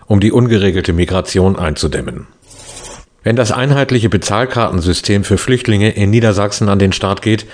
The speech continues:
müssen sich alle Kommunen daran halten. Nach aktuellem Stand ist die Einführung zum Jahreswechsel geplant. Von der Staatskanzlei hieß es, Ziel sei eine möglichst einheitliche Regelung.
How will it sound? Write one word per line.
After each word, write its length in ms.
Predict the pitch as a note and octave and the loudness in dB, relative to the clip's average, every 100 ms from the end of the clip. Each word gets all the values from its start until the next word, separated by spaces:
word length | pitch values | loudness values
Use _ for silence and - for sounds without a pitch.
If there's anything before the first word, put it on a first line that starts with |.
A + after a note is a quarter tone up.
| - - A2+ | -20 -6 -2
müssen 220 | A2 G#2 | 2 2
sich 220 | F#2+ - | 2 0
alle 160 | B2 A2+ | -2 0
Kommunen 460 | A2 A2+ G#2+ F#2 | 2 4 4 2
daran 300 | F#2 G2 F#2 | 0 0 0
halten. 340 | A2 A2 D#2 - - - - - | -2 -4 -6 -8 -16 -20 -20 -10
Nach 120 | F2+ D#2 | -4 -2
aktuellem 460 | - A#2 A2 G#2+ | 0 2 2 2
Stand 320 | - G#2 A#2+ | 0 0 0
ist 160 | A2 - | 0 -2
die 80 | A#2 | 0
Einführung 500 | G#2+ G#2+ G#2 G2 G2 | 0 0 2 2 2
zum 180 | G2+ F#2+ | 0 0
Jahreswechsel 600 | F#2+ G2+ G2+ F#2 - E2 | 0 -2 -2 -4 -2 -4
geplant. 540 | - - C#2 C2 - _ - - - - | -4 -4 -6 -8 -14 _ -20 -20 -12 -4
Von 120 | F#2+ | -2
der 120 | G2 | 0
Staatskanzlei 720 | G#2 F#2 - G#2+ G2+ A2 G#2 | 0 -4 -2 -4 -2 0 2
hieß 220 | G2+ G#2 | 2 2
es, 240 | A#2+ - - - - - | 0 -2 -8 -20 -20 -4
Ziel 280 | - A2+ A#2+ | 2 2 2
sei 120 | A2 | 2
eine 220 | G2 G2 | 2 2
möglichst 500 | G2+ A2 A2 - - | 2 0 -2 -4 -4
einheitliche 600 | A2 F#2 F#2 - - G2 | -2 -2 0 0 0 0
Regelung. 420 | A2 G#2+ F2 B1+ | 2 2 -2 -4